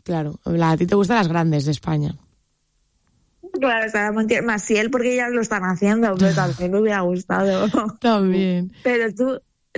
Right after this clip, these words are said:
Speaker 2: ¿tú quién?
Speaker 1: Pues no
Speaker 2: Dilo.
Speaker 1: lo sé, tía, no, no lo tengo claro, ¿eh? No lo tengo claro, lo tendría que pensar mucho.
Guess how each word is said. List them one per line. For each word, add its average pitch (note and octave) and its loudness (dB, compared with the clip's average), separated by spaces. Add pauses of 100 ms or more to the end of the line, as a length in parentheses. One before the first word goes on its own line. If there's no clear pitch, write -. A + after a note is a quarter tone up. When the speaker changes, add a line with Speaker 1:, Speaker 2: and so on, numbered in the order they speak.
Speaker 2:
¿tú C#4 0
quién? F#3 2
Speaker 1:
Pues F3 2
no F#3 2
Speaker 2:
Dilo. G3+ 4
Speaker 1:
lo F3 2
sé, A#3 -4
tía, A#3 0
no, G3+ 0
no G#3 2
lo A#3 0
tengo B3 0
claro, F#3+ 0
¿eh? E3+ 2
No G3 0
lo F#3+ 0
tengo G3 -2
claro, F3+ 2
lo F3 4
tendría D#3+ 0
que G3 -2
pensar F#3 0
mucho. E3+ 0